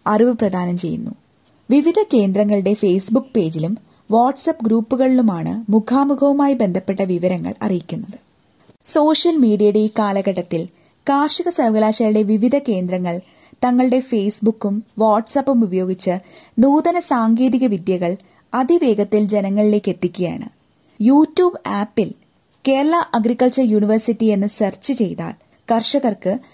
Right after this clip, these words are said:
വിവിധ വിഷയങ്ങളിലെ ശാസ്ത്രീയമായ വിവരങ്ങൾ പങ്കുവയ്ക്കുന്ന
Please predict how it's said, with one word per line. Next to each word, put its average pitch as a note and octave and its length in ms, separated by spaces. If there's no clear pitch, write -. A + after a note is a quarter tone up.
വിവിധ C#4 340
വിഷയങ്ങളിലെ G#3+ 920
ശാസ്ത്രീയമായ C4+ 1400
വിവരങ്ങൾ C4 600
പങ്കുവയ്ക്കുന്ന G3 720